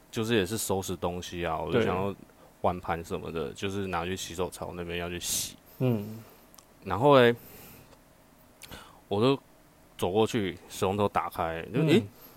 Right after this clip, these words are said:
Speaker 1: 怎么突然刚刚用还好好的，怎么这水就是没了？
Speaker 2: 嗯。
Speaker 1: 水没有出来。
Speaker 2: 对。
Speaker 1: 啊，我就本来想去叫你，还是叫谁？然后刚一离开，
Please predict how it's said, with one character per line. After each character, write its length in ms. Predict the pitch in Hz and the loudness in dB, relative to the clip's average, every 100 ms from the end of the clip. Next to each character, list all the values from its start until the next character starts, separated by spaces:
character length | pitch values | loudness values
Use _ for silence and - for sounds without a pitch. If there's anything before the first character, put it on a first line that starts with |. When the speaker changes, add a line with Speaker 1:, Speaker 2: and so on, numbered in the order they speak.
| - - - - - | -20 -20 -20 -20 -10
Speaker 1:
怎 120 | 92 | -6
么 80 | 92 | 0
突 180 | 123 | 6
然 180 | 123 104 104 - - - - | 6 6 -2 -14 -20 -12 0
刚 160 | 120 | 2
刚 240 | 120 123 127 | 4 4 4
用 160 | 117 | 4
还 160 | 104 90 | 2 2
好 220 | 92 101 | 4 4
好 80 | 87 | 4
的， 140 | 80 | -2
怎 120 | 82 | -8
么 120 | 80 87 | -8 -6
这 140 | 107 | -6
水 300 | - - 85 | -6 -6 -6
就 140 | 90 | -6
是 200 | 95 95 82 - - | -6 -8 -10 -18 -16
没 260 | - 82 80 | -10 -8 -6
了？ 180 | 87 78 | -8 -8
Speaker 2:
嗯。 380 | 156 147 113 101 107 - - | -2 0 0 -2 -12 -20 -16
Speaker 1:
水 260 | - - 90 | -8 -4 0
没 120 | 107 | 2
有 100 | 113 | 2
出 260 | - 98 98 | 2 -2 -2
来。 200 | 87 - - - | -2 -6 -16 -8
Speaker 2:
对。 220 | 123 107 - - - - - - - - - - | -4 -4 -8 -14 -16 -16 -20 -20 -20 -20 -20 -4
Speaker 1:
啊， 80 | - | 0
我 180 | 110 98 | 2 2
就 240 | 104 113 113 - - | 0 0 -4 -8 2
本 120 | 95 | 2
来 80 | 98 | 2
想 220 | 95 87 | 0 -2
去 140 | 113 - | -4 0
叫 240 | 120 98 | 2 2
你， 180 | 82 65 | 0 -4
还 100 | 90 | -4
是 100 | 101 | -2
叫 240 | - 95 | 0 0
谁？ 260 | 92 - - - - - - - - - | 0 -6 -10 -12 -20 -20 -20 -20 -20 -8
然 120 | 92 | 2
后 220 | 120 113 120 - | 4 4 2 2
刚 160 | 131 139 | 4 6
一 100 | 127 | 4
离 140 | 110 | 2
开， 280 | 120 120 | 4 4